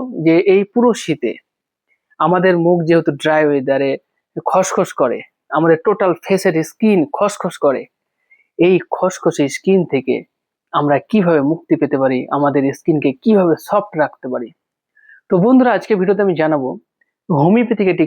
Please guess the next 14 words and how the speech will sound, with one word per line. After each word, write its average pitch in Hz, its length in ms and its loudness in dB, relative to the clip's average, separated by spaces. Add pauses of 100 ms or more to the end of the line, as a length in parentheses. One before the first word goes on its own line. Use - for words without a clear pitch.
ক্রিমের 185 340 2
কথা, - 260 -10 (380)
যে 165 180 0 (100)
ক্রিমটি 202 460 0 (480)
যদি 160 220 2
আমরা 143 260 0 (580)
এই 175 160 4 (640)
পুরো 240 200 2
শীতে 220 400 -2 (140)
নিয়মিত 165 320 0 (160)
ব্যবহার 151 300 0
করি, 131 240 -2 (400)
তাহলে 135 260 0
আমাদের 127 220 -2